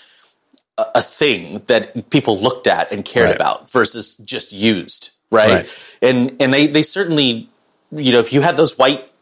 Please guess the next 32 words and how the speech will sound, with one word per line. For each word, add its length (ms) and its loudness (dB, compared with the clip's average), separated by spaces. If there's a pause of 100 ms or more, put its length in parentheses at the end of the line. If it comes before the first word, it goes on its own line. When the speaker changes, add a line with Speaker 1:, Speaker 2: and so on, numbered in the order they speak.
(100)
Speaker 1:
earbuds 500 2
with 240 -2
the 120 2
dangly 400 2
thread, 420 2 (160)
people 280 2
knew 360 2
what 260 0
you 120 2
were 140 6
up 140 0
to, 280 -2
and 120 2
they 100 2
knew 320 4
that 140 2
<laughs> 160 0
you 60 6
had 180 2
an 80 0
AirPo-, 380 2
iPod, 520 2
and, 180 -2 (320)
you 80 4
know, 40 4
that 120 4
was 160 0
a 20 -8
status 440 -2
symbol 280 -14
for 220 -2
sure. 340 -2